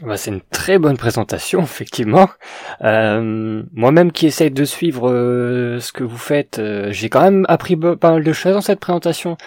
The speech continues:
sur Nomos T V et sur d'autres choses, et sur votre parcours, qui est très intéressant.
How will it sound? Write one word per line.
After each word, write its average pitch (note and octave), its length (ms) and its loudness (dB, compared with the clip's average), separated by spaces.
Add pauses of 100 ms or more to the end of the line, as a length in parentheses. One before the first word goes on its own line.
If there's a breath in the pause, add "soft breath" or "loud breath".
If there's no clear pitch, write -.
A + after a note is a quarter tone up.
(180 loud breath)
sur C3+ 200 -6
Nomos C3+ 400 -2
T C#3+ 100 0
V D3 200 4
et - 20 0
sur A#2+ 220 -6
d'autres B2 260 -6
choses, E3+ 360 -2 (320 loud breath)
et B2 40 -6
sur B2 140 -4
votre B2 160 -2
parcours, D3 420 -2
qui - 140 -4
est A#2+ 120 -2
très F3 320 0
intéressant. C3+ 560 -4